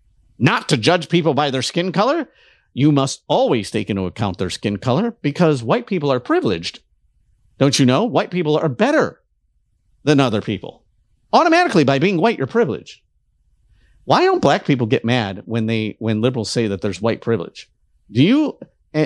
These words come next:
i-, if you're a black person, do you not understand that a liberal, when they say they have white privilege, is saying they're automatically better than you? And so they're gonna kneel before you and apologize for being better than you?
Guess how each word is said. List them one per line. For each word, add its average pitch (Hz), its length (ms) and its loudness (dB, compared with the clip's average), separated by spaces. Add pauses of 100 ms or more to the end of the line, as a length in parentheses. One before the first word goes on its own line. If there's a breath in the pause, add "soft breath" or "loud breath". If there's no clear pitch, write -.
i-, 143 160 -2
if 135 180 -2
you're 190 140 2
a - 20 0
black 151 260 0
person, 117 260 -6
do 117 100 -2
you 190 80 2
not 208 180 2
understand 156 440 2
that 120 80 2
a 113 40 0
liberal, 139 320 0
when 120 120 -2
they 117 80 -2
say 127 180 -4
they 123 80 0
have 110 100 0
white 113 220 -4
privilege, 120 340 -2
is 113 140 -4
saying 123 240 0
they're 107 220 -2
automatically 123 560 -2
better 95 320 -2
than 143 160 0
you? 185 200 -2 (320)
And 135 160 2
so 135 120 2
they're 131 160 2
gonna 135 200 -2
kneel 131 460 0
before 127 340 -2
you 135 140 0
and 110 100 0
apologize 127 640 -2
for 117 140 -4
being 113 280 -2
better 95 280 -4
than 127 160 0
you? 175 180 -2